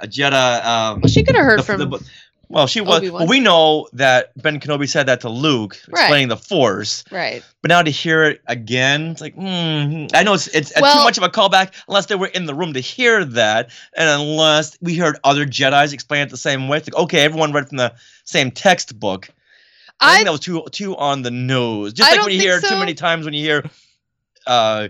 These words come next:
Speaker 1: "I got a bad feeling about this."
Speaker 2: Right.
Speaker 1: Like, okay, that's a little, little, little too on the nose.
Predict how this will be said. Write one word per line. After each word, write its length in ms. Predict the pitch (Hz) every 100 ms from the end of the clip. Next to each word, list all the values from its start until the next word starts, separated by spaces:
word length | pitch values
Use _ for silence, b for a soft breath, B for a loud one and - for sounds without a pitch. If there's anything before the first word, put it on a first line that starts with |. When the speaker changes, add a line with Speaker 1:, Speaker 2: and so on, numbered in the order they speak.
| _ _ _ _ _
Speaker 1:
"I 60 | 135
got 100 | 143
a 40 |
bad 240 | 143 143 131
feeling 260 | 165 156
about 260 | 151 165 160
this." 400 | 196 185 - - -
Speaker 2:
Right. 400 | 196 151 185 277 _
Speaker 1:
Like, 140 | - -
okay, 200 | 147 147
that's 140 | -
a 80 | - -
little, 240 | 147 403 269
little, 200 | 381 294
little 200 | 269 262
too 240 | 262 226
on 240 | 202 208
the 80 | 220
nose. 640 | 170 127 143 208 269 -